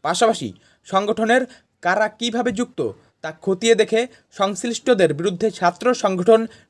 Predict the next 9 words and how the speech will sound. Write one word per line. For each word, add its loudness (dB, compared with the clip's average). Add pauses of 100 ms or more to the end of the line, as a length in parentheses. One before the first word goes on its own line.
টিএমসিপিকে 2 (280)
ব্যবস্থা 0
নিতে 0
বলেছিল 0
দল। 2 (340)
সেই 4
মতো 0 (280)
শুক্রবার 2
রাতেই 2